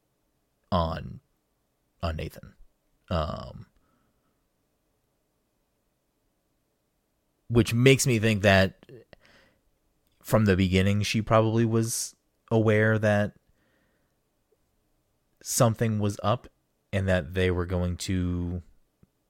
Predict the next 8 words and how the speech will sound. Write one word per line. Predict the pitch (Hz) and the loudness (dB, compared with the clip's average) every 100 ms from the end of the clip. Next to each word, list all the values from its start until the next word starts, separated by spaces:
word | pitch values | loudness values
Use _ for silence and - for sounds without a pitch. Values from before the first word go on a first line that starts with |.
| _ _ _ _ _ _ | _ _ _ _ _ _
like, | 101 92 | -2 0
it | 78 | 2
was | 101 92 | 2 2
some | 104 95 | 2 0
sort | - 98 92 | -2 -2 0
of, | 92 85 - - _ _ _ _ _ _ _ _ _ _ _ _ _ _ _ _ _ _ | 0 -4 -12 -20 _ _ _ _ _ _ _ _ _ _ _ _ _ _ _ _ _ _
not | 123 - - | -4 -4 -6
test, | - 107 127 - | -6 -2 -2 -4